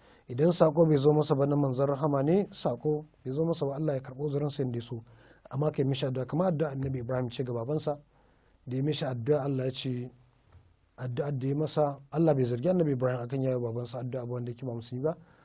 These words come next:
Amma ya ce da abin da ta bayyana gare shi cewa makiyin Allah ne, cewa babansa ya san gaskiya, ta kiwaye,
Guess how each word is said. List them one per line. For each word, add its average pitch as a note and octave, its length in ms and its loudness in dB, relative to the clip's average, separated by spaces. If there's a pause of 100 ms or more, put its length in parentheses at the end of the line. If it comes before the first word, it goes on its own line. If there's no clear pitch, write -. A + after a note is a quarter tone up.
(220)
Amma D#3+ 280 0
ya G3+ 100 6
ce G3+ 160 2
da E3+ 140 4
abin F#3 140 4
da F3+ 60 -2
ta F3+ 120 0
bayyana F3 260 4
gare D#3+ 180 2
shi E3 100 -6
cewa E3 160 2
makiyin E3 360 -2
Allah D#3+ 260 2
ne, D3 140 -2
cewa D#3 320 0
babansa D3 460 0
ya C3+ 100 2
san D#3 220 0
gaskiya, C3+ 380 0
ta D#3 140 2
kiwaye, D3+ 480 0